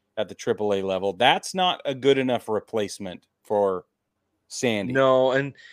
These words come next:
Speaker 2: pitching's been a, been an issue with the Marlins all year.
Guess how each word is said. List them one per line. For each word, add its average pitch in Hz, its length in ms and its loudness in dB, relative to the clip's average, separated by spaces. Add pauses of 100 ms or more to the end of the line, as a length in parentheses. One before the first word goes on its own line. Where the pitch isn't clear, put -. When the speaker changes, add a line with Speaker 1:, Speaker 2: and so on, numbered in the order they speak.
(140)
Speaker 2:
pitching's 185 380 -2
been 120 140 -2
a, 104 380 -4
been 107 180 -4
an 95 100 -12
issue 98 300 -10
with 92 80 -16
the 92 80 -14
Marlins 95 400 -6
all 92 200 -4
year. 90 500 -6